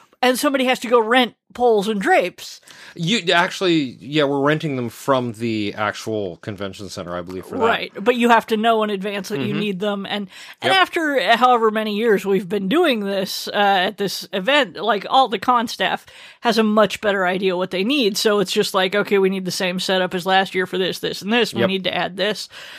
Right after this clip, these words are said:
Speaker 1: But, uh, these are not things that, uh, necessarily one knows right out of the gate.
Speaker 2: And certainly not the first time you're doing what would be considered a big event plan.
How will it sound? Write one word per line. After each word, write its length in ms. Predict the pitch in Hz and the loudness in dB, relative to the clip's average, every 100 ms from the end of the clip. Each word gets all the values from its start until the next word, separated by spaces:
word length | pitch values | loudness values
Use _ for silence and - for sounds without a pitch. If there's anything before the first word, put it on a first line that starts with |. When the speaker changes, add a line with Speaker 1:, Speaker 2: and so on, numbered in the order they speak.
| - _ | -20 _
Speaker 1:
But, 440 | 196 214 202 190 - 120 | -2 2 2 2 -4 -12
uh, 460 | 113 127 123 - | -10 -10 -10 -6
these 200 | 226 226 | -2 2
are 100 | 226 | 4
not 260 | 214 208 185 | 4 2 2
things 340 | 220 202 185 | 0 0 -2
that, 320 | 208 202 190 - | 0 0 0 -2
uh, 340 | 202 190 180 | 0 2 0
necessarily 640 | 185 202 - - 214 202 196 | -2 -4 -4 -2 0 2 2
one 320 | 190 208 240 | 2 0 2
knows 420 | 285 285 214 - | 6 6 6 2
right 220 | 208 196 | 2 2
out 180 | 190 196 | 2 0
of 120 | 185 | -2
the 60 | 185 | -6
gate. 340 | 185 190 180 - - - - | -2 -2 -2 -8 -20 -10 0
Speaker 2:
And 320 | 165 160 151 | 2 2 -2
certainly 360 | - 202 196 180 | 0 0 2 0
not 200 | 165 147 | -2 -2
the 80 | |
first 280 | 139 160 156 | -4 -2 -2
time 200 | 151 135 | -2 -2
you're 140 | 135 131 | 0 -2
doing 640 | 117 123 120 117 117 95 | 2 4 4 2 -2 -2
what 160 | 120 101 | -2 -2
would 140 | 123 | -2
be 100 | 117 | -2
considered 420 | 110 113 120 110 | -4 -4 -4 -2
a 60 | 107 | -2
big 160 | 101 98 | -2 -2
event 280 | 95 92 | -4 -6
plan. 280 | - 95 - | -8 -10 -10